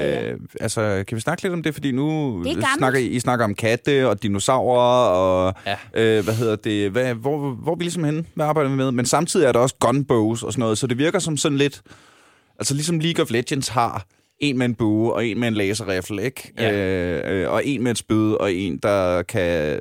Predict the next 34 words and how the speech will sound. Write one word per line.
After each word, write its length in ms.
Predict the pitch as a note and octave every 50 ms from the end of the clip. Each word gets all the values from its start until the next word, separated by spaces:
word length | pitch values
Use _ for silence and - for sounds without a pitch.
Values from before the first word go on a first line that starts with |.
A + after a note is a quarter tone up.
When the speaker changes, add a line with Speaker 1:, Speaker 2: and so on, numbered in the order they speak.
| - -
Speaker 2:
spells 440 | - - - G#2+ F#2 E2+ E2+ E2+ -
og 140 | - - F2+
så 80 | G2
videre, 240 | E2+ E2+ E2 E2+ G2+
ikke? 140 | A#2+ - -
Så 140 | - C3+ A#2 - _ - -
er 80 | - G#2+
det, 240 | G#2+ A2 F#2 - G#2+
er 40 |
det 100 | A#2 B2
bare 140 | - C3 D3
sådan 300 | C#3+ - E3 C#3 B2+ B2 -
det 100 | C3+ A2
bedste 280 | - C#3 C#3+ - D#3 C3+
af 320 | B2+ B2 A2 G2+ G2 - - A#2+
alle 140 | B2 C#3
verdener-agtigt? 720 | B2 A#2 B2+ C3+ - D3 C#3 A#2 G#2 G#2+ - - - - _ _ -
Speaker 1:
Det, 220 | D#4 - - D#4 D#4 E4 E4 C#4 -
det, 200 | E4 E4+ E4 -
det 80 | - F4
kan 80 | E4+ F4
man 100 | D#4 D4+
godt 140 | C#4+ D4 D4
sige, 160 | - D4 C4+
Monster 360 | B3+ B3 A3 A3 A#3 - A3
Hunter 260 | G3+ F#3 E3+ F3+ -
er. 200 | - - F#3 F#3 G3
Men 500 | G#3 G#3 A3+ B3 C#4 D#4+ D4+ B3 G#3 G3+
selve 560 | - - - A#3 A#3+ B3+ C4 C4+ A#3+ A3 G#3+
franchisen 680 | - - A#3 A3+ B3 C4 B3 A3+ G#3+ G#3 - - _ G#3
stammer 480 | - - G3 G3 G3+ G#3 G#3+ G#3 G#3
fra 300 | G3+ - - - - - - _ _ _ -
Japan. 340 | D3+ F3+ G3 - F#3 - - _ _ _ _ _ _ _ _ -
Speaker 2:
Mhm. 200 | A2 B2 E3+ F#3+